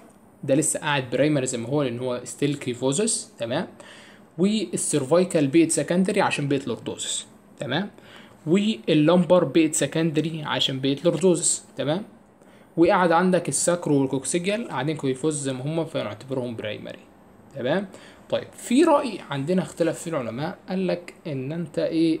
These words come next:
السيرفايكال كلها مش هتعتبر ايه لوردوزيس، تمام؟ هي اتفقوا ان هي سكندري، تمام؟ secondary كيرفاتشر، بس قالوا لك كلها مش هتبقى لوردوزس، لان انت مش دايمًا رافع راسك وبص للسما كده وبص للسقف،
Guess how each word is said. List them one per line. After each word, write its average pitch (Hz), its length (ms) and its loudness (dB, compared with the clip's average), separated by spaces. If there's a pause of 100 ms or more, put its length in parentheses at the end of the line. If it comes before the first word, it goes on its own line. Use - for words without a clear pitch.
(120)
السيرفايكال 151 680 -2
كلها 156 460 0 (640)
مش 139 160 -10
هتعتبر 147 600 -2
ايه 151 280 2 (160)
لوردوزيس، 135 720 -4 (160)
تمام؟ 127 300 -8 (120)
هي 139 200 0 (280)
اتفقوا 185 360 2
ان 175 80 2
هي 180 100 4
سكندري، 143 480 -2 (380)
تمام؟ 156 280 -4 (460)
secondary 190 640 0
كيرفاتشر، 127 420 -4 (220)
بس - 360 2 (120)
قالوا 170 160 4
لك 170 160 0
كلها 160 240 4
مش 151 180 -2
هتبقى 147 180 2
لوردوزس، 120 540 -6 (420)
لان 151 140 4
انت 254 160 2
مش 180 220 2
دايمًا 220 480 2
رافع 180 400 2
راسك 175 320 2
وبص 151 320 0
للسما 127 340 -2
كده 110 200 -12
وبص 123 300 -4
للسقف، - 420 -6